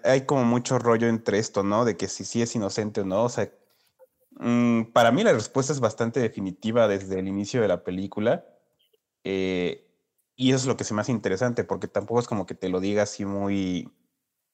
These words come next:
muy de frente, muy directo. De hecho, o sea, para mí confirmarlo bastó, este,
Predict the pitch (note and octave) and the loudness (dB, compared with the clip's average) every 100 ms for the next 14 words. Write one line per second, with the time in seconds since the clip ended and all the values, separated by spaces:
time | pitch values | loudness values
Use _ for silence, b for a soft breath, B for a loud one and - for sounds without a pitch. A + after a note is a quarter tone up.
0 | _ _ _ A#2 C3 B2+ B2 B2 A#2+ B2 | _ _ _ 0 2 2 2 0 2 0
1 | A2+ A2 G#2 G#2+ A2 - D3 D#3+ _ _ | 0 0 2 2 0 0 -2 -2 _ _
2 | _ _ _ - A2 A#2 B2 A2 - G2 | _ _ _ -2 -2 0 0 0 2 2
3 | F#2+ - G#2 F#2+ A#2 - G#2+ G2 - G2 | 2 0 0 2 0 -2 -4 -2 -4 -4
4 | G2+ A2 A#2 A#2+ - _ _ - F#2+ - | 0 0 0 -2 -6 _ _ -2 -2 -2
5 | - G2+ G2+ G2 F#2 - - D#2+ B1+ - | 0 2 4 4 2 -2 -6 -4 -4 -8